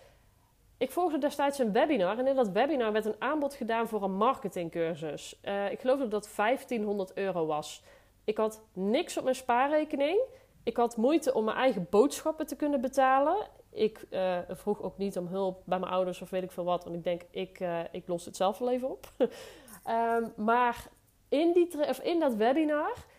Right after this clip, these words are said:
wisten zij mij zo te overtuigen en zo de noodzaak te creëren om die cursus te kopen, dat ik dacht, oké, Carlijn, ondernemersbrein aan. Wat moet ik doen om die vijftienhonderd euro in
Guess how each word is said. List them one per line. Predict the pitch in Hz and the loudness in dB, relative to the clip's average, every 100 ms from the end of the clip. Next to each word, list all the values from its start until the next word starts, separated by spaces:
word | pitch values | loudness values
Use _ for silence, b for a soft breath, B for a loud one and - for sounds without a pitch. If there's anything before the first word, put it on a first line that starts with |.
| b | b
wisten | 190 285 - 247 | 0 0 0 -2
zij | 226 214 | 0 0
mij | 185 180 | 0 -2
zo | 156 151 220 349 | -4 4 6 6
te | 359 - | 4 2
overtuigen | 247 233 208 254 262 240 208 | 0 0 0 2 4 4 2
en | 185 180 | -6 -8
zo | - 233 302 | 2 6 6
de | 247 196 | 6 2
noodzaak | 185 202 311 320 247 208 - | 2 4 4 2 -2 -2 -4
te | |
creëren | 196 202 196 185 180 - | -8 -4 0 0 0 2
om | 254 269 | 2 2
die | 185 | 2
cursus | 233 311 320 330 | 2 2 0 -4
te | 311 | -4
kopen, | - 302 302 302 381 480 B B B _ | 2 2 4 2 0 0 B B B _
dat | 220 254 | 0 0
ik | 185 | 2
dacht, | 214 262 262 - - | 2 2 0 -12 0
oké, | 240 240 175 160 | 0 2 -2 -2
Carlijn, | 208 214 233 302 339 - - | 0 2 2 2 -2 -6 2
ondernemersbrein | 262 285 285 269 262 254 214 220 214 208 | 2 4 2 2 2 0 -2 0 0 0
aan. | 208 208 208 - 165 156 | -2 -4 -6 -12 -8 2
Wat | 240 285 | 2 2
moet | 269 | -2
ik | 214 202 | -2 -2
doen | 220 | 0
om | 190 | -2
die | 175 | -4
vijftienhonderd | 143 208 262 262 254 240 226 220 | 0 2 2 0 -2 0 0 -2
euro | 202 202 196 185 | -2 -2 0 0
in | - | -2